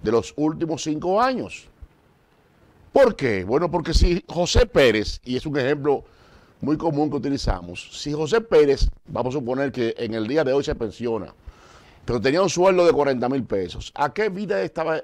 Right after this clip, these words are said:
está él acostumbrado? A una vida de un sueldo de cuarenta mil pesos. ¿Cómo le van a dar ocho mil pesos, por Dios? ¿Qué es lo que se le da ahora? Ocho mil, nueve mil. ¿Cómo le va a alcanzar la vida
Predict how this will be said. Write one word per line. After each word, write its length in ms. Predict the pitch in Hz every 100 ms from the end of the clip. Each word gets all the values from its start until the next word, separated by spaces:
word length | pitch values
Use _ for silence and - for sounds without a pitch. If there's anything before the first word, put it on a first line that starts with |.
| -
está 360 | 135 - 147
él 100 | 147
acostumbrado? 680 | 147 123 - 120 98 82 92 - - - -
A 80 | 95
una 260 | 104 123
vida 360 | 120 123 123 156
de 60 |
un 80 | 175
sueldo 380 | - 110 104 151
de 100 | 143
cuarenta 300 | 98 90 80
mil 140 | 101
pesos. 420 | 104 247 143 - - - _ _ _ _
¿Cómo 240 | - 302 240
le 60 |
van 160 | 190 170
a 80 | 156
dar 380 | 147 139 131 127
ocho 200 | 143 127
mil 160 | 131
pesos, 320 | 101 113 107
por 160 | 101 101
Dios? 380 | 95 85 - - - _ _ _ _ _ _ _ _ _ -
¿Qué 80 | 196
es 40 |
lo 60 | 233
que 100 | 254
se 100 | 233
le 80 |
da 140 | 226 240
ahora? 380 | 233 240 107 - - _ _ -
Ocho 400 | 92 104 120 101
mil, 600 | 110 175 202 160 107 95
nueve 260 | 95 98
mil. 340 | 95 160 180 - - - _ _ _ _
¿Cómo 240 | - 247 247
le 60 |
va 80 | 220
a 20 |
alcanzar 580 | 220 175 156 - 180 156
la 100 | 139
vida 420 | 123 131 117 98